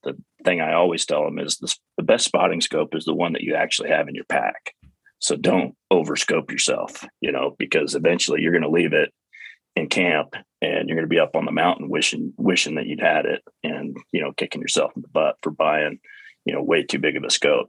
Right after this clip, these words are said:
Now, if you're a guy that, you know, hunts in the desert Southwest, or even, you know, if you do a lot of road hunting and you have glassing points and, and the, you know, the country works great, then by all means, you know,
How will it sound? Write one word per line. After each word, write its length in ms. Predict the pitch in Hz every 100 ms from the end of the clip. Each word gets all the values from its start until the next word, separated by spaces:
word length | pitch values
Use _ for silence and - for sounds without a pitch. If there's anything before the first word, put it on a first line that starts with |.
| -
Now, 140 | 80
if 140 | 73 -
you're 120 | 110
a 60 |
guy 240 | 87 90 90
that, 180 | 78 - _ _ - _ -
you 100 | -
know, 100 | 73
hunts 320 | 82 82 -
in 80 | 78
the 80 | 76
desert 340 | 82 78 -
Southwest, 800 | 82 80 - 90 82 80 - - -
or 320 | 85 78 78 _
even, 360 | - 170 104 90 - _
you 100 | -
know, 140 | 110
if 100 | 160
you 60 | 87
do 160 | 90 92
a 20 |
lot 220 | 82 78
of 80 | 73
road 240 | 85 82
hunting 400 | 80 80 76 76 - _ _ _ _
and 360 | - 78 78 73
you 120 | 82
have 140 | 85 69
glassing 480 | 71 85 87 - 69
points 460 | 76 78 71 -
and, 160 | - - -
and 220 | - - -
the, 80 | -
you 220 | - 73
know, 140 | 76 76
the 80 | -
country 560 | 90 - 85 80 - _ _ - _ _ _
works 340 | - 95 90 -
great, 320 | - 73 -
then 280 | 78 78 73 -
by 140 | 87
all 120 | 90
means, 440 | 80 87 80 76 - -
you 100 | 78
know, 220 | 73